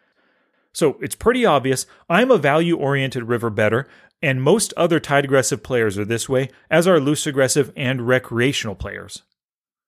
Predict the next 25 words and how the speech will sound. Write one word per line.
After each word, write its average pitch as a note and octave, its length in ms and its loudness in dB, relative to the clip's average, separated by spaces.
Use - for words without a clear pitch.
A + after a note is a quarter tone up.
Most A#3+ 280 2
players, C#3+ 320 2
if D3 100 -4
you C3 60 -8
think G#3+ 200 -4
about B3 220 -2
the D#3 100 -2
hand D#3+ 200 -2
that D3 80 -12
they C#3+ 80 0
hold C#3 240 0
at C#3 80 0
the C3 80 -4
river, A#2 320 -2
they're E3+ 160 4
often B3 280 0
happy C#3 500 -2
just - 280 -2
checking A3 500 -4
and C#3+ 380 0
maybe C#3 260 0
calling A3 440 0
instead D#3+ 360 2
of C3 140 2
betting C3 400 2